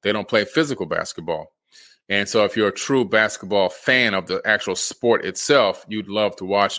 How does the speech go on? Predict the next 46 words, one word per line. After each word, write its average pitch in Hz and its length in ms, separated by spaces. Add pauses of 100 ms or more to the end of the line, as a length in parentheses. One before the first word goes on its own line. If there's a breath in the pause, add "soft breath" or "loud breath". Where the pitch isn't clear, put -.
a 98 60
W 95 400
N 92 100
B 98 140
A 104 40
or 90 220
a, 92 140
a 98 80
women's 92 340
basketball 95 480
game. 87 180
I 92 100
coached - 360
women's 92 220
basketball 90 400
for - 140
a 87 40
long 87 200
time. 107 180
That's 85 180
why 85 120
I - 20
know 107 180
this. 92 320 (640 loud breath)
But 165 380 (180)
they 127 100
don't 110 220
get 123 200
the 113 60
props. - 600 (240)
So 120 160
when 113 100
they 113 120
do 160 180
find 143 320
the 110 60
women's 110 360
bones 107 460
and 95 160
things 101 240
like 92 220
that 104 180
and 92 120
the 92 60
big 101 220
skulls, 104 520